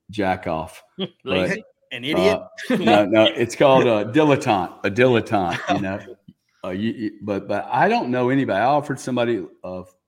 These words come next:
Speaker 1: eight hundred people last night, a thousand dollars.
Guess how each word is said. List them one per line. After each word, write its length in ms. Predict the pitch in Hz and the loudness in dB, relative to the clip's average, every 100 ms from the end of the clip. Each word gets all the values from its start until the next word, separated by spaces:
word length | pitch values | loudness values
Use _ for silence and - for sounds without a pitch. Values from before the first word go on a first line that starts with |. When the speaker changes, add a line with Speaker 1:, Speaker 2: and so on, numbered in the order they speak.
| - | -8
Speaker 1:
eight 160 | 117 120 | -4 -2
hundred 240 | 123 110 | -4 -4
people 260 | 117 131 107 | -4 -4 -4
last 280 | 95 87 | -4 -6
night, 160 | 98 92 - - | -8 -10 -14 -10
a 20 | |
thousand 440 | 113 113 113 117 | -2 -2 -2 -4
dollars. 500 | 110 104 95 85 - | -6 -6 -6 -10 -14